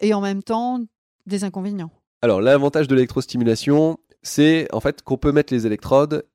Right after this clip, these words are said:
Speaker 2: et on peut faire autre chose en même temps. C'est-à-dire que c'est vraiment ce côté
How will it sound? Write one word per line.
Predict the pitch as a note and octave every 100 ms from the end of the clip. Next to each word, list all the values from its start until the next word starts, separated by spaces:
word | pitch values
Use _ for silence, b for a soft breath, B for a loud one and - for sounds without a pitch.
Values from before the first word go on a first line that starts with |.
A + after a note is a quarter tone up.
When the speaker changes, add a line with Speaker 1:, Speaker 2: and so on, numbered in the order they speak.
| -
Speaker 2:
et | B2+ D3 D#3 -
on | A2 A2
peut | A#2
faire | - C#3+ D3 -
autre | C#3+ C#3 C#3+
chose | D3 C3
en |
même | A#2 A#2
temps. | G2+ _ _
C'est-à-dire | - A2+
que | -
c'est | A#2
vraiment | A2 B2+
ce | -
côté | B2 - C3+ C3+